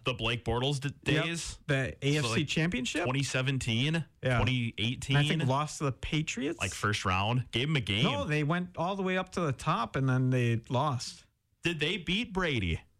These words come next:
Speaker 2: No, they lost to Brady.
Speaker 1: It was a heck of a game. I
Speaker 2: Yeah.
Speaker 1: remember that. Heck of a
Speaker 2: 'Cause,
Speaker 1: game.
Speaker 2: yeah, it was a really good game, but I remember
Speaker 1: They gave it all.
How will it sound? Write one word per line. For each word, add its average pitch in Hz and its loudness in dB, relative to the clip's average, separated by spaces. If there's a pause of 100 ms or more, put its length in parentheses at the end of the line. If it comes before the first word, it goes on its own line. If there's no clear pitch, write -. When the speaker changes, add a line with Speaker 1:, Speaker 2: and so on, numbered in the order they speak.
(120)
Speaker 2:
No, 214 4
they 147 2
lost 160 0
to 190 0
Brady. 120 0 (140)
Speaker 1:
It 131 2
was 143 4
a 147 2
heck 143 0
of 120 2
a 113 2
game. 92 2 (380)
I 110 2
Speaker 2:
Yeah. 113 6
Speaker 1:
remember 131 2
that. 92 0 (760)
Heck 139 2
of - -2
a - 0 (100)
Speaker 2:
'Cause, - 2
Speaker 1:
game. 87 2 (100)
Speaker 2:
yeah, 131 2
it 135 2
was 151 2
a 143 2
really 156 2
good 147 0
game, 135 2
but 113 0
I 117 0
remember 127 4
Speaker 1:
They 120 4
gave 117 0
it 98 0
all. 87 -2